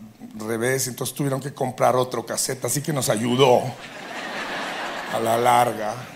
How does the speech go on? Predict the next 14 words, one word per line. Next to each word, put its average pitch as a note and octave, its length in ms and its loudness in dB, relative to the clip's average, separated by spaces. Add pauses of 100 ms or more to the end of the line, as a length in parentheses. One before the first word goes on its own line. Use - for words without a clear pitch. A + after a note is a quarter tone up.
(2000)
Pero G3+ 140 4
en A3 80 6
el B3+ 40 8
año D4+ 220 10
dos G#3+ 180 8
mil A#3 220 4
tres F3+ 240 0
me E3+ 80 -2
encuentro F#3+ 400 2
yo, F3+ 240 4
esto F3+ 200 2
es, G#3 220 2
esto G3 300 4
es - 380 2